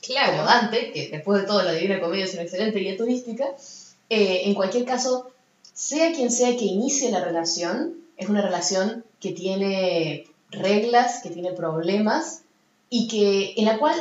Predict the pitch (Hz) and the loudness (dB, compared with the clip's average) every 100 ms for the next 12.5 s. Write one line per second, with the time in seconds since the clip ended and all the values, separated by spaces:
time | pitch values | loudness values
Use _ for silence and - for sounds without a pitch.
0 | - 285 330 - - 277 277 240 220 220 | 0 2 2 2 4 4 4 -6 0 2
1 | 214 196 170 165 175 160 196 247 - 262 | 2 2 0 -2 0 0 0 -4 -2 -2
2 | 247 - 240 226 - 202 214 196 180 202 | -2 -2 -4 -4 -4 -4 -4 -4 -6 -6
3 | 202 208 202 190 202 196 185 185 185 175 | -8 -6 -4 -4 -4 -4 -4 -4 -6 -6
4 | 165 165 170 - - - - _ _ _ | -6 -4 -4 -4 -6 -14 -20 _ _ _
5 | _ 233 208 196 202 285 247 220 240 220 | _ 2 4 4 0 -2 0 -2 0 -2
6 | 185 165 - 285 214 220 - - 156 147 | -2 -4 -2 -2 0 -2 -6 -10 -8 -8
7 | 160 160 190 180 - 220 202 170 175 196 | -6 -6 -6 -6 -6 -6 -8 -10 -10 -12
8 | 190 180 185 185 180 175 196 180 - 196 | -12 -8 -6 -6 -4 -4 -4 -8 -6 -4
9 | 190 175 175 196 180 165 170 185 196 196 | -4 -4 -2 -2 -2 -6 -6 -6 -4 -2
10 | 180 170 165 165 214 226 240 180 165 160 | -2 -4 -4 -4 -4 -4 -4 -4 -6 -8
11 | 170 202 214 202 - 220 208 160 165 185 | -4 -2 0 0 -2 -2 -4 -4 -4 -2
12 | 233 208 180 - - | -2 -2 -2 -4 -6